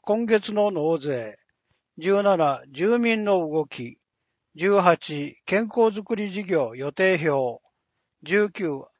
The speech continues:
浅口婚活イベント。二十、我が家のアイドル。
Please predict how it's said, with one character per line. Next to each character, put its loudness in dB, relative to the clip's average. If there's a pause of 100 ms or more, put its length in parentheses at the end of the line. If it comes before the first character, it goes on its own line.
(120)
浅 4
口 -10
婚 -2
活 2
イ -6
ベ -2
ン -16
ト。 -20 (840)
二 -2
十、 -2 (220)
我 4
が 8
家 6
の -4
ア 6
イ 2
ド -10
ル。 -20